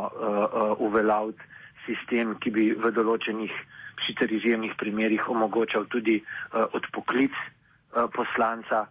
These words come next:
Em, šel bi, šel bi v smeri, em, eh, vzpostavitve, eh, volilnega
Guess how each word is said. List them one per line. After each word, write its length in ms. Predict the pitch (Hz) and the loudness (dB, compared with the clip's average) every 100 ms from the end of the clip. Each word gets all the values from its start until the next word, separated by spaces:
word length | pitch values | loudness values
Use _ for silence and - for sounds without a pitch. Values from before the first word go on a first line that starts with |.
| _ - - - _ - | _ -20 -20 -20 _ -2
Em, 460 | 117 113 110 113 - - | 2 2 0 -6 -6 0
šel 200 | 131 123 | 2 0
bi, 480 | 110 113 110 107 92 - | 0 4 6 4 2 0
šel 200 | - 117 | 2 2
bi 340 | 107 110 107 - | 4 4 4 2
v 180 | 110 110 - | -2 -2 -2
smeri, 480 | 117 123 113 107 98 - - - - - | 0 2 2 0 -2 -10 -18 -20 -20 -4
em, 440 | 107 104 101 104 | 2 2 2 0
eh, 1000 | 104 101 98 98 95 95 95 92 92 98 | 0 0 0 -2 -2 -2 0 0 0 0
vzpostavitve, 800 | 98 - 113 - 117 123 120 113 110 | 0 0 0 2 2 2 2 2 2
eh, 80 | 101 - - - - - - 110 104 104 104 101 | 0 -6 -18 -18 -18 -20 -10 -4 -2 0 0 2
volilnega 760 | 113 110 143 123 117 107 104 | 2 4 2 2 2 2 2